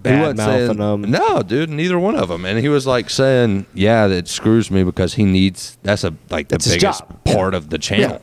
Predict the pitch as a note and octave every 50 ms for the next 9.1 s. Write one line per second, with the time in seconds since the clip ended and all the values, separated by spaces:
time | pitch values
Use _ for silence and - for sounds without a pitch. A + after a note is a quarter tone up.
0 | _ _ - - E2+ E2+ C#3+ G#2 F2 G2+ F#2 F2+ F2 E2+ E2+ E2+ E2+ F2+ G2+ G2+
1 | F#2+ D2+ D2+ D2+ - - - - A2+ G#2+ G2 G#2+ G#2 G#2+ A2+ - - _ _ -
2 | F2+ F2+ E2+ - - F2+ F2 F2 E2+ E2+ F#2 G2+ G2 - - - B2 C#3 C#3 C#3
3 | C#3+ C3+ G2+ F2+ F2+ E2+ E2+ F2 E2 - _ _ - G#2+ A2+ A2+ - C3 A#2 -
4 | - C3 C3 B2+ A#2 G2+ - - A#2 A2+ A2 G#2+ G#2 G#2 G#2 G#2 G2 F#2+ G2 -
5 | - _ _ _ _ _ _ _ _ _ _ _ _ _ _ _ _ _ _ _
6 | - - _ _ _ - - - A#2 A2 G2+ G#2 D#2+ D#2+ G#2 A2 G#2+ G#2 G2 F#2
7 | E2+ - _ _ - _ - - - G#2+ G#2+ G#2 F#2+ - - G2 F#2 F#2 F#2 F2+
8 | F2 - - - G#2 G2+ F2 F2+ F2 D#2+ - G2+ G#2+ G2+ E2+ D2 - E2 E2+ F2
9 | E2+